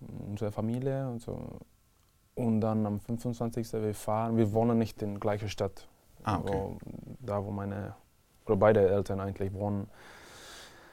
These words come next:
Speaker 1: Also wir wohnen in Liberec und dann, äh, am fünfundzwanzigsten, wir fahren, äh, zu unseren Eltern,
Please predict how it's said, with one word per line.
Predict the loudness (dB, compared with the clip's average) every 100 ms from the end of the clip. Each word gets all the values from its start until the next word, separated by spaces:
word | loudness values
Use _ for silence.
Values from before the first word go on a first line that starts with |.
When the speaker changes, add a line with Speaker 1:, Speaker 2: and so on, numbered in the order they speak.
| -20 _
Speaker 1:
Also | -8 0
wir | 2
wohnen | 2 0 2
in |
Liberec | 2 4 4 2 0
und | 0 2
dann, | 4 4 4
äh, | 4
am | 2 0 0 -2
fünfundzwanzigsten, | -2 -2 0 -2 -2 -2 0
wir | 0 0 -4 -8 -18 -14
fahren, | -8 0 2 2 2 2
äh, | 0 -2 -6 -10 -20 -20 -20 -20 -20 -20 _ _ -18
zu | -6
unseren | -2 2 2 4
Eltern, | 4 4 4 2 0